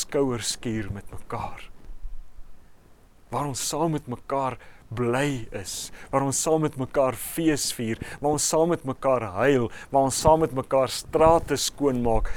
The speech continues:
waar ons saam met mekaar pyn opruim, waar ons saam met mekaar huil oor mense wat sterf van honger en van covid. Ons word geroep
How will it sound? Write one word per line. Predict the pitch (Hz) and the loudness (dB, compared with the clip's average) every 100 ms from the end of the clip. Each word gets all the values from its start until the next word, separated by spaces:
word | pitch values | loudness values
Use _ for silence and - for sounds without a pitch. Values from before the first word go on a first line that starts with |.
| - | -2
waar | 135 131 | -2 -2
ons | 131 - | -4 -2
saam | 143 147 | -2 -2
met | - | -4
mekaar | 123 135 127 - - | -4 0 0 -2 4
pyn | 170 165 151 - | 6 8 4 2
opruim, | 135 131 113 110 113 110 - - - | 2 2 0 2 2 0 -8 -18 -6
waar | 127 127 | -2 -2
ons | 120 - | -4 -2
saam | 143 143 | -2 -2
met | 131 | -4
mekaar | 127 - 127 113 - - | -8 0 2 2 -6 -4
huil | 113 147 135 123 117 | 6 8 6 4 0
oor | 107 | 0
mense | 113 147 139 123 | -2 -2 -4 -6
wat | 107 - | -8 -6
sterf | - - 143 123 - - - - | -8 -2 0 0 -2 -12 -14 -6
van | 113 95 | -6 -2
honger | 135 156 147 | 0 2 2
en | 120 113 | 0 -4
van | 120 107 | -8 -6
covid. | - 123 110 101 - - - - - - - - - - - - - - _ _ - - - _ - - - - - - _ _ - - - - _ - _ _ - - | 2 2 2 -4 -10 -16 -16 -16 -12 -12 -12 -16 -18 -20 -20 -20 -20 -20 _ _ -20 -20 -20 _ -20 -20 -20 -20 -20 -20 _ _ -20 -20 -20 -20 _ -20 _ _ -20 -8
Ons | 127 135 | -4 -4
word | - 127 | -4 -6
geroep | 107 139 - - | -4 -4 -4 -8